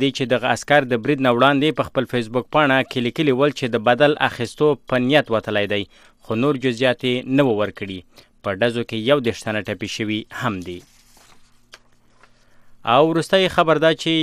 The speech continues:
یو امریکایي د چین د ووخان په ښار کې د کورونا په ویروس د اخته کېدو نه وروسته مړ شوی. دا لومړی امریکایي تبه دی چې په هغه هیواد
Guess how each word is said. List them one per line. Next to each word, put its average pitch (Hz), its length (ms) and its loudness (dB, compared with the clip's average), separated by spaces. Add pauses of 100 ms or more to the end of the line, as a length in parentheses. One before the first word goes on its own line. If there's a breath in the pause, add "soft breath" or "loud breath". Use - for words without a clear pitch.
یو 151 160 4
امریکایي 131 520 0
د 135 200 -2
چین 151 180 -2 (140)
د 127 100 4
ووخان 139 400 0
په - 140 -18
ښار 120 240 2
کې 143 180 -2
د 123 160 0
کورونا 123 400 0
په 117 120 0
ویروس 123 300 0
د - 60 -2
اخته 120 300 -2
کېدو 131 320 -2
نه 123 100 2
وروسته 135 320 -2
مړ 101 180 -2
شوی. 90 240 -6 (680 soft breath)
دا 110 160 2
لومړی 120 520 2
امریکایي 117 440 -2
تبه 120 280 2
دی 151 80 4
چې 139 280 -4
په 120 100 4
هغه 110 160 -2
هیواد 123 260 0